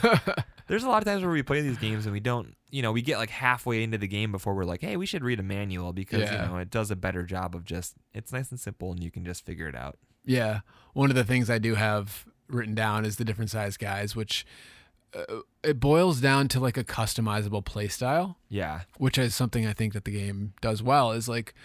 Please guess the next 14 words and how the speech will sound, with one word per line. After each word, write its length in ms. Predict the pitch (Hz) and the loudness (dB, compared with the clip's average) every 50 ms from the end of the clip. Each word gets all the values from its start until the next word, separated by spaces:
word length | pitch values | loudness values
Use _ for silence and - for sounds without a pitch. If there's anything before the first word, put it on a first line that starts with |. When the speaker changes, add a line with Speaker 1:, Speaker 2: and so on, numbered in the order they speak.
| - - - - - - - | -20 -20 -20 -20 -18 -6 -2
Speaker 1:
the 80 | 131 | 0
second 320 | 117 - 151 139 131 131 123 | 4 4 4 4 4 2 2
game 220 | 120 123 123 123 | 4 4 4 4
I 60 | 120 113 | 4 4
picked 220 | - 123 113 - | 2 2 0 0
four 240 | - - 113 110 104 | -2 -2 0 0 0
fat 280 | - - 107 101 104 | 0 0 0 0 0
guys. 540 | 104 104 101 101 101 104 104 - - - - _ - _ _ _ - | 0 0 0 0 0 -2 -2 -4 -6 -10 -14 _ -20 _ _ _ -2
And 40 | 101 110 113 117 | 0 2 2 2
Speaker 2:
Yes, 100 | 110 - | 2 2
Speaker 1:
the 60 | - | 2
Speaker 2:
you 60 | 120 120 | 4 4
Speaker 1:
third, 160 | 117 87 85 | 2 0 -2
Speaker 2:
did. 80 | - | -6